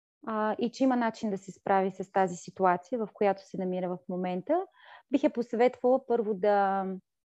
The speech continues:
поговори с своите най-близки хора, дали това ще бъде в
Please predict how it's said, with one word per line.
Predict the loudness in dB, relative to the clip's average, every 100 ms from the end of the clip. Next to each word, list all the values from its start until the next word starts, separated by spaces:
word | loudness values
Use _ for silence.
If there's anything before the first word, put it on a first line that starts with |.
| _ _
поговори | -4 -2 4 6 6 2
с | -4 -18 -20 _
своите | 0 2 2
най-близки | 0 0 2 0 -2 -6
хора, | -4 0 0 0
дали | -2 -4
това | -6
ще | -8 -4
бъде | -2 -2
в | -4